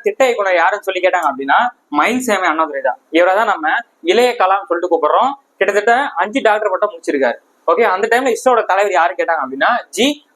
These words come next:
மாதவன் நாயர் தான் வந்து தலைவரா இருந்திருக்காரு. இப்ப சந்திராயன் டூ பாத்தீங்க அப்படின்னா ரெண்டாயிரத்தி பத்தொன்பது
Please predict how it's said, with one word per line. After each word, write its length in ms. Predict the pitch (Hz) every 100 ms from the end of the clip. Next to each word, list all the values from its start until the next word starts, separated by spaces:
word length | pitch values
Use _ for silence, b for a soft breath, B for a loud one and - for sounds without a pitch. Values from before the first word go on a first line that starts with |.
| -
மாதவன் 300 | 160 185 185 156
நாயர் 200 | 143 165
தான் 100 | 151
வந்து 120 | 180 190
தலைவரா 220 | 151 160
இருந்திருக்காரு. 320 | 143 127 139 226
இப்ப 120 | 180 -
சந்திராயன் 380 | 175 220 226 175 -
டூ 60 | 262
பாத்தீங்க 240 | 180 156 147
அப்படின்னா 240 | 127 139 214 170
ரெண்டாயிரத்தி 340 | 196 226 196
பத்தொன்பது 420 | 160 180 151 151